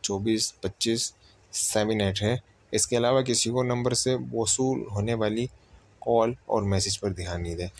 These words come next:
तो गाइस, ये थी हमारी आज की वीडियो, जिसको मैंने आपको फ़र्दन फ़र्दन जो है तमाम चीज़ को बिल्कुल आपको सामने क्लियर रख के आपको बताया। बाकी गाइस, आपको अगर फिजिकल से रिलेटेड या जॉब से और रिलेटेड,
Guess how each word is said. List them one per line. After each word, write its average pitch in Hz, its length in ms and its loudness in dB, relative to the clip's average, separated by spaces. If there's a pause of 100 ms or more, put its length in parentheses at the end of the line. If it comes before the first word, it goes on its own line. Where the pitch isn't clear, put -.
(240)
तो 110 60 -2
गाइस, 110 380 2 (260)
ये 113 100 2
थी 113 180 -4
हमारी 101 360 0
आज 90 200 -2
की 104 120 -10
वीडियो, 104 240 -4
जिसको 101 300 -6
मैंने 104 180 -4
आपको 107 260 -10
फ़र्दन 117 500 -4
फ़र्दन 113 380 -8
जो 104 120 -4
है 104 60 4
तमाम 107 600 -4
चीज़ 107 280 -8 (160)
को 123 140 -6 (880)
बिल्कुल 113 480 0
आपको 104 300 -2
सामने 110 340 -4
क्लियर 110 400 2
रख 101 100 -2
के 107 120 -6
आपको 107 540 -8
बताया। 98 360 2 (1040)
बाकी 104 280 -4
गाइस, 117 220 4
आपको 117 240 2
अगर 113 140 2
फिजिकल 110 460 -2
से 117 140 -6
रिलेटेड 110 480 -4
या 101 80 0
जॉब 107 200 -2
से - 160 -8
और 110 280 0
रिलेटेड, 101 600 -4